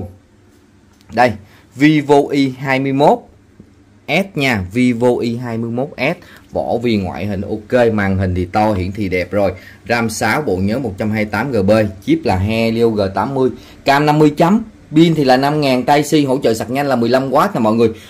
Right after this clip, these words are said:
Vỏ viền là ok hết, vân tay trên sườn nha.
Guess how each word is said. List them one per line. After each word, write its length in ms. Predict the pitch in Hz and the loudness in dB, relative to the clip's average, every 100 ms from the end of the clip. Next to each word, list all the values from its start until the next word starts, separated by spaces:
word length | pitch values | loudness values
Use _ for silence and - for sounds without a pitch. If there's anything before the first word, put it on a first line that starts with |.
| - - | -12 -2
Vỏ 280 | 101 123 165 | 2 2 2
viền 240 | 143 120 | 2 2
là 120 | 117 113 | 2 0
ok 220 | 127 - | -2 2
hết, 520 | 143 143 156 190 - | 2 2 0 0 0
vân 220 | 143 139 | 0 0
tay 300 | 147 139 139 139 | 0 0 0 -2
trên 180 | 160 143 | 0 0
sườn 320 | - 127 113 | 2 2 4
nha. 240 | 120 143 | 4 2